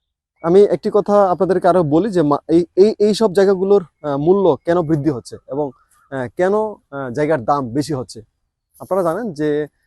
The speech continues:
সাভার, বিরুলিয়া, আক্রান, আহ, এই, এই যে, আহ, এলাকাগুলো, এগুলো খুবই প্রসিদ্ধ, প্রসিদ্ধ এলাকা। কারণ এখানে প্রায় উনিশ থেকে বিশটির মতো পাবলিক ইউনিভার্সিটি আছে, যেটা বেসরকারি, আহ, ইউনিভার্সিটি।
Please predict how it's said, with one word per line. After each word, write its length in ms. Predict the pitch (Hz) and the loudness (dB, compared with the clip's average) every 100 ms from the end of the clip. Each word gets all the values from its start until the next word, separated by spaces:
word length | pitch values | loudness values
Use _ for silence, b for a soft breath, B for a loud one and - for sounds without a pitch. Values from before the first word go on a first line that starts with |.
| _ | _
সাভার, 460 | - 135 131 143 143 143 - | -8 -4 0 0 -2 -6 -14
বিরুলিয়া, 600 | 127 139 139 139 135 135 | -6 -4 -2 -2 -4 -6
আক্রান, 580 | - 131 - 139 135 135 | -8 -8 -8 -6 -6 -8
আহ, 840 | 135 _ _ _ _ 123 123 123 - | -12 _ _ _ _ -12 -10 -10 -8
এই, 100 | 156 160 | -8 -2
এই 160 | 165 175 | 0 2
যে, 240 | 175 170 - | 4 2 -2
আহ, 260 | - _ 117 - _ | -14 _ -20 -20 _
এলাকাগুলো, 440 | 156 165 139 147 190 | -4 -2 -2 -4 -4
এগুলো 420 | 151 147 160 156 | -4 -4 -4 -4
খুবই 240 | - 185 | 0 0
প্রসিদ্ধ, 440 | - 175 202 160 185 - | 0 -2 -2 -4 -8 -6
প্রসিদ্ধ 340 | 165 196 160 | -8 -6 -2
এলাকা। 380 | 170 131 123 208 320 _ _ _ | 0 0 -4 -8 -14 _ _ _
কারণ 200 | - 147 | -4 -4
এখানে 480 | 147 151 165 170 175 - _ _ | -4 -6 -6 -4 -6 -8 _ _
প্রায় 160 | - 151 | -2 -2
উনিশ 280 | 147 185 - | 0 0 -2
থেকে 180 | 185 165 | -4 -2
বিশটির 420 | 127 160 - 190 | -2 -4 -6 -6
মতো 320 | 175 151 123 - | -4 -4 -6 -6
পাবলিক 340 | 135 143 143 _ | -6 -4 -8 _
ইউনিভার্সিটি 480 | 147 147 139 143 139 | -8 -6 -8 -8 -8
আছে, 300 | 117 - 220 - _ _ - | -8 -10 -16 -16 _ _ -12
যেটা 200 | 127 123 | -6 -4
বেসরকারি, 520 | - 160 139 143 131 - _ _ | -4 -4 -4 -4 -6 -10 _ _
আহ, 100 | 127 | -10
ইউনিভার্সিটি। 680 | 120 143 139 123 131 143 | -6 -4 -2 -4 -8 -10